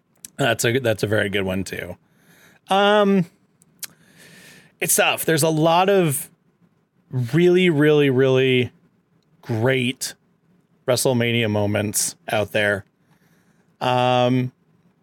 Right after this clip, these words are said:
it's really tough to say. It's, it's, it, it is genuinely really tough to say. I mean, like,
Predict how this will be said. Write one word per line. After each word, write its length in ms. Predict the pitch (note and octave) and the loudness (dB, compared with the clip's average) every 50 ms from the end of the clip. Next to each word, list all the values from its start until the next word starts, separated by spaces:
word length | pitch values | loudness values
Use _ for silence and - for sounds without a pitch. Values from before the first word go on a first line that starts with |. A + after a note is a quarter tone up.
| _ _ _ _ _ _ _ _ _ _ _ _ _ _ _ _ _ _ _ - - - _ _ _ _ _ _ _ _ _ - - - - - - - - - - - - - - - - - - - - - - - - - - _ _ - - - - - - - - - - - - - - _ _ _ _ _ _ _ _ _ _ _ _ _ _ C#3 | _ _ _ _ _ _ _ _ _ _ _ _ _ _ _ _ _ _ _ -14 -14 -14 _ _ _ _ _ _ _ _ _ -16 -12 -10 -8 -8 -8 -10 -10 -12 -12 -14 -12 -10 -10 -8 -8 -8 -10 -10 -10 -12 -12 -14 -16 -16 -20 _ _ -16 -16 -14 -14 -14 -16 -18 -18 -20 -20 -20 -20 -20 -20 _ _ _ _ _ _ _ _ _ _ _ _ _ _ -10
it's 220 | - - - - | -10 -8 -6 -4
really 360 | C3+ C3 C#3+ E3+ F3+ F#3 F#3+ | -2 0 2 2 4 2 2
tough 400 | - - - - D#3 D3+ C3+ - - | 0 -2 -2 -2 0 -2 -2 -4 -6
to 120 | - C3+ | -6 -2
say. 560 | - - - - - - - C3 - - - _ | -2 -2 -2 -2 -4 -6 -6 -8 -10 -10 -10 _
It's, 160 | - D3 D#3+ - | -6 -6 -4 -4
it's, 180 | - F3+ D#3+ E3 | -4 -4 -2 -2
it, 100 | F3 F3 | 0 0
it 140 | F3+ F3+ - - D#3 F3+ F#3 | 0 0 0 0 0 2 2
is 200 | F#3+ G3 F#3 E3 C#3+ C3 C3+ - _ - | 2 2 2 0 -2 -4 -6 -8 _ -8
genuinely 480 | A#2+ A#2+ C3+ D3 D3+ D#3 D3+ D3 C#3+ C3+ | -4 -2 0 0 0 2 2 2 2 2
really 240 | B2+ B2+ B2+ B2 A#2+ | 2 2 2 2 0
tough 220 | - C3 B2+ A#2 - | 0 -2 -4 -4 -6
to 100 | - A#2 | -6 -2
say. 300 | A#2+ A#2+ A#2+ A#2+ C3 - | 0 0 0 0 0 -2
I 80 | - C3 | -2 0
mean, 260 | B2+ B2+ B2+ B2 B2 | 0 0 2 2 2
like, 360 | B2 A#2+ A#2 A#2 A2 A#2 - | 2 0 0 -2 -4 -8 -14